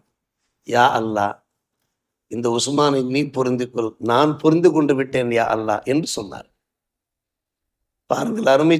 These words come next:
சகோதரர்களே, இந்த வசனத்திற்கு விளக்கமாக இவ்வளவு விஷயங்களையும் சொல்கிறார். அல்லாஹ்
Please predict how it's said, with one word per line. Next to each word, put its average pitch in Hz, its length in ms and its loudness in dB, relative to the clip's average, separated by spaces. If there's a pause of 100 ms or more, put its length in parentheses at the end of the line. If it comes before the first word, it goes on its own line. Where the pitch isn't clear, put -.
சகோதரர்களே, 131 640 2
இந்த 147 280 4
வசனத்திற்கு 170 640 4
விளக்கமாக 170 680 4
இவ்வளவு 165 340 4
விஷயங்களையும் 185 640 4
சொல்கிறார். 123 460 0 (1080)
அல்லாஹ் 180 380 4